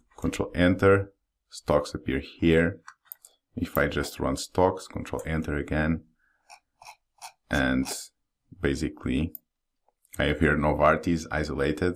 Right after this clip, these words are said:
but if I go up, then I have here the close Volkswagen, close Facebook, Disney, and Carlsberg. Next, we do want to make sure that our control group is good enough.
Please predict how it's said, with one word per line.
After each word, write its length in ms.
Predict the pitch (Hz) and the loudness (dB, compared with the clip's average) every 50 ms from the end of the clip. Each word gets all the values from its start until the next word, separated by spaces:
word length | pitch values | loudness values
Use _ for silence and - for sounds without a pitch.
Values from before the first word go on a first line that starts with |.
| - - | -4 -8
but 320 | 85 64 64 - - - | -4 -4 -4 -4 -2 -6
if 160 | - - - | -8 -4 -2
I 100 | - 62 | -2 -2
go 440 | 65 - 69 67 64 73 71 - - _ _ _ _ _ _ _ _ _ _ _ _ _ | -2 0 0 0 0 0 -2 -6 -12 _ _ _ _ _ _ _ _ _ _ _ _ _
up, 300 | - - - - - - - - _ _ _ | 2 2 2 2 -2 -6 -18 -20 _ _ _
then 240 | - - 67 69 69 | -10 -6 -4 -2 -2
I 80 | 69 71 | 0 0
have 200 | 71 73 73 - | 0 0 0 2
here 180 | 80 80 80 | 2 2 2
the 120 | 78 78 76 | 4 2 0
close 340 | 73 - 78 78 78 73 73 | 0 0 0 2 2 2 0
Volkswagen, 640 | 78 73 73 - - - 71 71 71 69 73 73 - | 0 -2 -2 -2 0 2 4 4 4 2 -2 -4 -4
close 200 | - 69 67 - | -6 -6 -8 -6
Facebook, 500 | - - 60 - - - - 65 - - - - | -4 -6 -6 -6 -8 -8 -8 -8 -8 -8 -12 -4
Disney, 420 | - 76 71 76 80 73 71 - | -2 -2 0 2 0 0 0 -2
and 220 | - - 67 - - | -2 -4 -4 -4 -4
Carlsberg. 460 | - 64 - - - 58 - - - - - _ - _ _ - - - - - - - - - - - - _ _ _ _ _ _ _ _ | -2 -2 -2 -2 -2 -4 -4 -4 -4 -8 -16 _ -20 _ _ -20 -20 -20 -20 -20 -20 -20 -20 -20 -20 -20 -20 _ _ _ _ _ _ _ _
Next, 500 | 92 92 87 78 - - - - - - _ - - _ _ | 4 4 4 4 2 -4 -10 -12 -12 -20 _ -20 -20 _ _
we 140 | 101 107 | 2 4
do 120 | 113 120 120 | 6 6 6
want 280 | 113 104 98 95 87 | 8 8 6 4 4
to 80 | - - | 4 2
make 160 | 85 82 78 | 2 2 2
sure 320 | - - - - 80 85 82 | 0 -4 -2 2 2 2 4
that 240 | 78 76 71 69 - - - | 4 4 2 2 0 -2 0
our 220 | - 78 78 80 | 2 4 4 4
control 440 | 78 - 82 78 - - - 78 80 | 2 2 -2 -2 -2 0 0 0 2
group 360 | 78 73 76 73 71 67 - - | 2 2 2 0 0 -2 -4 -6
is 200 | - 71 71 71 | -4 -4 -4 -4
good 180 | 69 69 71 - | -2 -4 -2 -2
enough. 440 | 64 52 - - - - - - | -2 -2 -2 -4 -6 -8 -16 -20